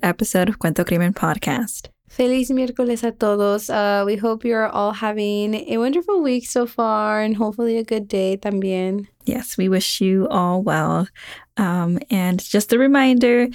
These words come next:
Speaker 1: we still have some merch available. Tenemos stickers, notebooks, mugs,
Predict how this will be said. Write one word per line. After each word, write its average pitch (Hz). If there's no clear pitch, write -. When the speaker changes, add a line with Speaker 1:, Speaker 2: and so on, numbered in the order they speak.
Speaker 1:
we 208
still 220
have 233
some 285
merch 202
available. 185
Tenemos 170
stickers, 247
notebooks, 202
mugs, 202